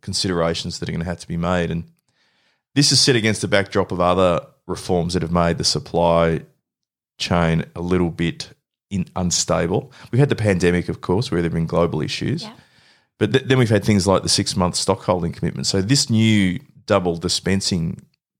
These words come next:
Speaker 1: policy is going to be implemented whilst companies are also implementing the new six-month, four to six-month stockholding commitment,
Speaker 2: Yeah.
Speaker 1: which doesn't actually count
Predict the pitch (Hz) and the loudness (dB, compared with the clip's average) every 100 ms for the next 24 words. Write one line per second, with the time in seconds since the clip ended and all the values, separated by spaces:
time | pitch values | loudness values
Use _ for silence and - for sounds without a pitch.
0 | _ - 90 78 - 62 69 - 87 - | _ -4 -2 -2 -4 -4 -6 -6 -8 0
1 | 101 95 90 87 - 85 90 87 82 - | 2 4 2 0 -2 -2 0 0 -2 -8
2 | _ _ - 110 107 90 85 - 85 80 | _ _ 0 2 2 2 2 0 -4 2
3 | 90 87 - - _ _ - - - 87 | 2 2 -2 -8 _ _ -6 -6 -4 -2
4 | 90 87 85 - 87 85 85 - - _ | 2 2 0 0 0 2 0 -4 -20 _
5 | _ 98 92 92 87 82 87 82 - - | _ 0 2 2 2 2 0 -2 -4 -4
6 | 87 87 82 - 80 - 92 85 82 - | 0 2 2 0 -2 -4 -2 0 -2 -6
7 | 90 82 - 85 - 85 82 - 87 - | -4 -2 -2 -2 -2 -4 -2 0 -2 -2
8 | 87 82 - - - - - 208 170 - | -4 -4 -6 -6 -8 -10 -10 -8 -10 -4
9 | - - 123 117 - 104 104 - 95 90 | -4 2 2 2 0 -2 0 0 0 0
10 | - _ _ - - 131 92 - | -6 _ _ -14 0 2 2 0